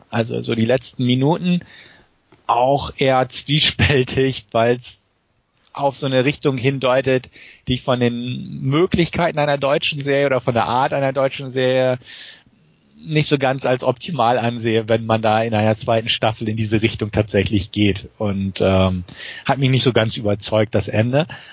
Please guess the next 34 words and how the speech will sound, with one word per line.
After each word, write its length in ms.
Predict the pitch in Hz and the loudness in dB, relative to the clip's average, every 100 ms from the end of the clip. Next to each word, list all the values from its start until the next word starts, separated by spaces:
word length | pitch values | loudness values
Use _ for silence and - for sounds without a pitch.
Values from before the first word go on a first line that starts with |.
| - | -12
Aber 220 | - 113 107 | -2 0 2
an 180 | 135 | 0
sich 280 | 131 165 185 | 2 0 0
mochte 300 | 131 123 - | -2 -2 0
ich 120 | 143 127 | -2 2
eigentlich 320 | 127 127 123 | 2 2 0
Season 240 | 147 123 | -2 -2
eins 400 | 117 113 117 - | 2 2 0 -2
relativ 440 | 113 104 98 98 - | 0 0 0 -6 -2
gern. 280 | 160 190 233 _ - _ _ | 0 0 -2 _ -20 _ _
Hat, 180 | - 139 - _ - | -2 -2 -2 _ -8
wie 100 | 135 | -4
gesagt, 340 | 131 123 - | 0 0 0
ein 60 | 110 | -4
paar 180 | 110 104 | 0 0
Schwächen, 520 | - 147 165 185 170 | 2 0 0 -4 -6
aber 480 | - 117 117 117 117 | 0 2 4 4 2
ich 80 | 113 | 0
muss, 260 | 120 - - | -8 -10 -8
wie 80 | |
gesagt, 340 | 120 117 107 - | -6 0 0 2
auch 220 | 117 131 | 0 0
sagen, 640 | - 131 120 120 120 117 | 0 2 4 2 0 -4
dass, 460 | 117 110 110 - - | 2 2 2 -4 -4
ähm, 560 | 127 113 107 104 107 107 - _ - | 0 4 2 0 -4 -10 -16 _ -16
ich 120 | - - | -8 0
kein 200 | 123 117 | 0 2
Fan 280 | 135 135 | 0 -2
von 160 | - 143 | -2 0
deutschen 360 | 123 127 - 123 | 2 0 -2 -4
Filmen 320 | 143 143 139 | 0 0 0
oder 180 | 131 123 | 0 2
Serien 520 | 131 127 123 123 117 | 2 2 0 -2 -4
bin. 200 | - 180 | 0 0